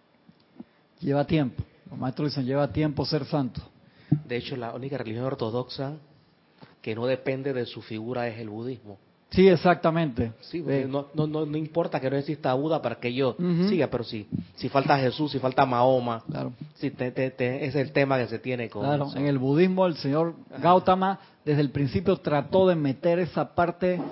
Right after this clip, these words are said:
Speaker 1: clarita, o sea, de la divinidad adentro, ¿no? Y muchos de sus seguidores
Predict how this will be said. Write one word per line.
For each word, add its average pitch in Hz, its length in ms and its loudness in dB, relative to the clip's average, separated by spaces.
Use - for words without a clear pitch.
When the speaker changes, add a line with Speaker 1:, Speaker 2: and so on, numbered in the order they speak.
Speaker 1:
clarita, 143 760 0
o - 40 -20
sea, 151 200 2
de 143 160 2
la 147 160 4
divinidad 135 840 2
adentro, 139 600 0
¿no? 127 180 -4
Y 139 60 -2
muchos 135 380 -2
de 147 60 0
sus 139 160 -8
seguidores 135 520 0